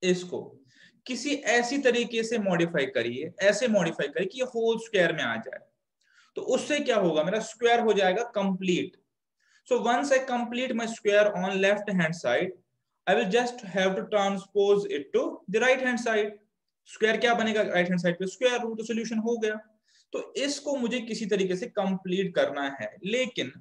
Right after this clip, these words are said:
आपको पहले चैप्टर का फंडामेंटल याद होना चाहिए कि equation is like a, equation is like a scale or like a scales of a weighing machine,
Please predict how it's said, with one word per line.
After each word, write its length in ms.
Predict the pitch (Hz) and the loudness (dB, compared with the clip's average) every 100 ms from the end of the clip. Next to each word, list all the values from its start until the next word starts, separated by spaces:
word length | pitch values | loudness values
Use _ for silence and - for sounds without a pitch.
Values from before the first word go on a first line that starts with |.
| 185 | -2
आपको 300 | 202 202 233 | -2 0 -4
पहले 460 | 190 220 214 233 | -2 2 4 4
चैप्टर 340 | 226 226 202 170 | 0 0 -2 -4
का 120 | 208 | -4
फंडामेंटल 560 | 202 190 190 190 190 180 | -2 0 0 0 0 2
याद 160 | 175 | 2
होना 200 | 175 160 | 0 -2
चाहिए 340 | 151 147 143 175 | -4 -4 -2 -4
कि 180 | 226 - | -4 -8
equation 800 | 196 202 208 208 214 214 - 175 | -2 2 2 0 -8 -8 -2 -2
is 100 | 170 | 0
like 300 | 147 147 214 | 0 0 -2
a, 40 | 285 - _ _ _ _ _ _ _ _ _ _ _ _ 170 | -4 -8 _ _ _ _ _ _ _ _ _ _ _ _ -6
equation 380 | 180 202 214 214 | 2 2 2 -2
is 120 | 170 | 2
like 280 | 143 143 - | 2 2 -2
a 100 | 254 - _ _ - | -6 -10 _ _ -20
scale 480 | - - 233 208 - | -16 -4 2 2 2
or 160 | 160 180 | 2 2
like 200 | 185 185 | 2 0
a 80 | 202 | -4
scales 520 | - - 220 233 175 | -4 0 2 2 0
of 280 | 175 196 208 | 0 0 0
a 60 | |
weighing 320 | 196 180 185 170 | 2 2 2 -2
machine, 400 | 151 - 117 | -6 -8 -12